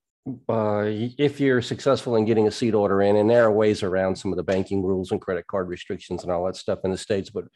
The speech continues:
uh, if, if they're sending you seeds and the seeds are opened by customs, they'll, they'll confiscate your seeds and send the package on,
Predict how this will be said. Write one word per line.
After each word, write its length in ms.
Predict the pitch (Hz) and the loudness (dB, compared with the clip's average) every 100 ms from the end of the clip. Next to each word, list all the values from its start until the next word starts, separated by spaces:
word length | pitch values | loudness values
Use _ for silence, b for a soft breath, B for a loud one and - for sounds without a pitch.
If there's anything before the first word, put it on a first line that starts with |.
| B B B B - | B B B B -2
uh, 340 | 113 113 110 - | 2 2 0 -2
if, 240 | 143 147 - | -2 -2 -2
if 220 | 143 - | -2 0
they're 100 | 123 | -2
sending 400 | - 147 165 156 | 2 2 6 6
you 120 | 151 | 4
seeds 580 | 123 151 147 147 135 - | 2 0 2 2 0 -2
and 240 | 113 113 110 | 2 2 2
the 60 | |
seeds 500 | - - 143 135 127 | -2 -4 0 0 0
are 300 | 117 110 113 127 | 0 0 0 -2
opened 440 | 127 131 127 120 | 0 2 0 2
by 260 | 120 113 110 | 2 2 0
customs, 760 | - 147 - 117 110 98 - b b b b b _ _ - | 0 -2 0 -2 -2 -4 -10 b b b b b _ _ -4
they'll, 420 | 117 117 110 - | 0 2 0 0
they'll 100 | 120 | -2
confiscate 720 | 107 143 170 175 - 175 156 131 | 0 2 2 0 0 0 0 -2
your 80 | |
seeds 420 | 120 - 151 139 123 | -2 0 0 2 0
and 120 | 113 | 0
send 240 | 131 117 | 2 2
the 40 | 120 | 2
package 460 | 131 120 120 101 | 0 0 -2 -4
on, 560 | 120 139 117 110 110 | 2 4 6 4 2